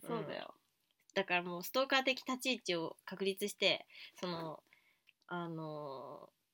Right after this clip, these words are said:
Speaker 2: 誰かと恋仲なやつには、
Speaker 1: うん。
Speaker 2: を、その、恋愛的に見れないっていう人間的本-、その性質を利用して、
Speaker 1: うん。
Speaker 2: まあそうだよな。友達がさ、
Speaker 1: うん。
Speaker 2: 好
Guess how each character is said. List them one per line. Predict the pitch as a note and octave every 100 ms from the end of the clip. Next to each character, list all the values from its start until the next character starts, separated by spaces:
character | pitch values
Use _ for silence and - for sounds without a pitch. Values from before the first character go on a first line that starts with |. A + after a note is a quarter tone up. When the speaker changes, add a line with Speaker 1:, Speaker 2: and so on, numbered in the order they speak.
| _ _ _
Speaker 2:
誰 | B3 B3+
か | A#3
と | F#3+ G3
恋 | - - A3
仲 | A3 A3 A#3 A3+
な | A3
や | A3 A3+
つ | -
に | G3 F#3
は、 | F#3 G3+ F3+ - _
Speaker 1:
う | F3+
ん。 | F3+ - _ _ _ _ _ _ _ _ _
Speaker 2:
を、 | A3+ B3+ G#3+ - _ _ _
そ | - G3
の、 | F3+ F3 F3 F3 E3+ - _ _ _ _ _
恋 | F#3+ G3+
愛 | G3+
的 | G#3 G#3+
に | G#3+
見 | G#3
れ | G#3 A3
な | G3+
い | G3
っ | - -
て | F#3+
い | F#3 F#3 F#3 F#3
う |
人 | G3 G#3
間 | G#3 G#3
的 | G#3+ G#3 G#3+
本-、 | G#3 G3+ - _ -
そ | -
の | G3
性 | F#3+ G#3 G3+
質 | G3+ -
を | G3+
利 | F#3 G3
用 | G3+ G#3
し | -
て、 | - G#3 - _ _ F#3+
Speaker 1:
う |
ん。 | F3 E3 - _ _ _ _ _ _ _
Speaker 2:
ま | F#3+
あ | F3+
そ | F#4+ B4
う |
だ | B3+
よ | F#3
な。 | E3+ E3
友 | - A3+ C#4
達 | G4 F#4+ F4+
が | E4+
さ、 | E4+ E4 A#3 E3+ - _
Speaker 1:
う | F3
ん。 |
Speaker 2:
好 | -